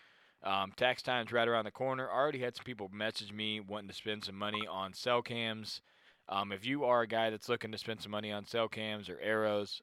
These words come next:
um, from Exodus, they are a newer brand. They're not in retail stores. Um, so a lot of people, this is, you know, the only time they get to hear about, uh, you know, Exodus is on a podcast or on a show or something.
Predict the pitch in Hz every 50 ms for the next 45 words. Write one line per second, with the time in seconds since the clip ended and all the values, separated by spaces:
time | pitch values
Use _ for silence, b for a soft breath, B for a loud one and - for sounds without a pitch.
0 | - 90 92 92 90 92 - 117 113 113 110 107 - - 110 107 110 110 - -
1 | - 110 107 104 110 117 113 107 98 98 107 113 113 110 107 92 98 95 98 98
2 | 101 101 98 92 90 95 101 107 113 107 104 107 107 104 - - 104 101 95 -
3 | - 98 92 95 95 95 95 - - - b b b b b b b b b b
4 | 101 98 98 98 95 95 95 - - - 110 107 104 107 117 135 131 120 127 117
5 | 117 117 113 104 - _ _ _ _ _ _ _ - 113 113 - - 113 110 104
6 | 107 107 107 107 104 101 - _ - 131 131 139 143 135 139 139 131 123 120 123
7 | 135 120 113 113 120 123 120 117 110 107 107 101 - _ _ _ _ _ _ -
8 | 101 98 98 95 92 92 87 - _ _ _ _ _ _ _ - 107 104 101 101
9 | 87 82 117 127 - - 101 104 101 - - 101 101 98 95 - - 113 113 110
10 | 107 - 110 107 104 - - 101 95 92 92 - - 139 135 123 107 95 98 92
11 | - 98 95 95